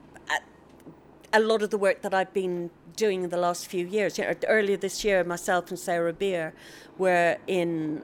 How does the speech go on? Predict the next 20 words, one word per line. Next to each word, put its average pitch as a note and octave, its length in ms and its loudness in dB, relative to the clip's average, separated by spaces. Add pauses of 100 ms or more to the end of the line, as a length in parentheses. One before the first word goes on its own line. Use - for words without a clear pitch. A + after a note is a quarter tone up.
um, E3+ 280 -2
Spain G3 500 0
at - 140 -10
the F#3 60 -8
National F3 380 -6
Theatre B3 420 -6
there D#3+ 480 -6
in F3 240 -6
Madrid E3+ 560 -4 (420)
with F3+ 540 -2
Richard G3 340 -4
Three F#3 300 -8
Redux, G3+ 680 -8
which F#3 180 -10
is E3+ 140 -8
a F#3+ 60 -10
kind F#3+ 200 -8
of F3+ 120 -12
crip - 420 -6 (800)
feminist G#3+ 960 -2